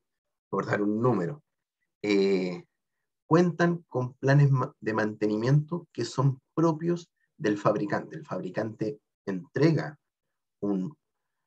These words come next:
no sé si un plan de mantenimiento, pero por lo menos entregan algunas actividades de mantenimiento con algunas programaciones, con fecha o con ca-, cada tantos kilómetros.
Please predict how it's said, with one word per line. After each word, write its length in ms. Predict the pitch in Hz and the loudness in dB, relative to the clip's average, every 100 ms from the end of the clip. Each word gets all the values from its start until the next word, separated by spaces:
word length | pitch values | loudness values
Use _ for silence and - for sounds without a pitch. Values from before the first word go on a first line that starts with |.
| - | -8
no 100 | 107 | -4
sé 140 | 185 | -2
si 100 | - | 2
un 240 | 190 147 - | 2 2 4
plan 300 | 151 165 151 | 4 6 6
de 100 | 156 | 6
mantenimiento, 880 | 143 139 - 139 143 151 120 104 | 6 4 0 0 4 2 0 -6
pero 220 | 107 107 113 | -6 -4 -4
por 140 | 113 | -2
lo 140 | 113 | -2
menos 300 | 113 165 190 | 0 0 0
entregan 500 | 175 - 160 165 165 | -2 -2 0 2 2
algunas 420 | 151 135 147 147 143 | 0 0 0 0 0
actividades 680 | _ 127 120 113 113 131 135 | _ -16 -12 -8 -2 0 2
de 80 | |
mantenimiento 840 | 135 131 131 127 135 143 147 147 151 _ _ - | 2 2 -2 0 2 2 2 -2 -2 _ _ -10
con 160 | 117 110 | -4 -2
algunas 420 | 107 113 113 113 | -2 -2 -6 -8
programaciones, 1200 | - 107 101 101 95 85 - 101 117 123 123 117 117 | -2 0 2 0 -2 -8 -10 -4 -4 -2 -4 -6 -6
con 280 | 95 95 - | -8 -8 -10
fecha 840 | - 113 113 107 104 104 98 143 _ - _ - | -6 -2 -2 -2 -4 -6 -6 -8 _ -20 _ -8
o 220 | 92 90 | -8 -4
con 440 | 92 87 82 76 - - _ - | -6 -4 -6 -10 -16 -20 _ -14
ca-, 260 | 92 87 - - | -12 -10 -14 -12
cada 240 | 95 87 | -10 -8
tantos 420 | 95 95 90 - _ | -8 -8 -8 -10 _
kilómetros. 880 | 76 95 123 131 120 117 117 131 | -8 2 4 4 2 -2 -6 -6